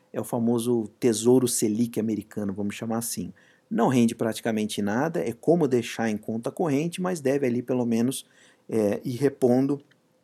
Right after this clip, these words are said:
a inflação. Então, de certa forma, é uma, uma maneira ali de,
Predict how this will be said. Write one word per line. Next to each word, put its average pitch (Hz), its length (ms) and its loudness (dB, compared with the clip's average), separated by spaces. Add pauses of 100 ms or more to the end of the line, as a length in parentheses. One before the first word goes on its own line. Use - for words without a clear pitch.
(320)
a 131 100 0
inflação. 123 580 0
Então, 110 180 -6
de 117 100 -6
certa 127 320 -2
forma, 135 460 0 (960)
é 113 140 -6
uma, 117 260 0
uma 113 180 0
maneira 113 420 2
ali 104 200 -2
de, 123 280 -2